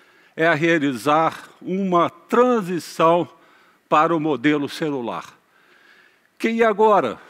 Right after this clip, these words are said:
O que que você vai fazer? O que que você precisa fazer? Nós queremos, então, compartilhar com vocês experiências positivas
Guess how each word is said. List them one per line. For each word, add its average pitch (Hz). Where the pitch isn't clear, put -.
O -
que 202
que -
você 208
vai 208
fazer? 147
O -
que 190
que 214
você 196
precisa 196
fazer? 113
Nós 160
queremos, 190
então, 165
compartilhar 190
com 175
vocês 156
experiências 190
positivas 185